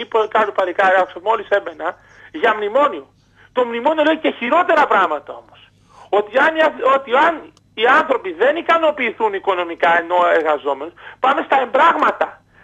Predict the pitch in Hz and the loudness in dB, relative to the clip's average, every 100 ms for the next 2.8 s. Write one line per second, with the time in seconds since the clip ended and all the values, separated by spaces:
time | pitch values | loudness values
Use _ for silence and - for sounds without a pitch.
0 | - - 208 202 233 294 294 247 320 311 | -18 -6 -2 2 2 0 -2 -2 0 2
1 | 285 220 185 - 175 196 202 254 254 - | 2 0 0 0 0 0 -2 -4 -4 -4
2 | 240 294 302 269 - - - | -2 0 0 -4 -12 -20 -4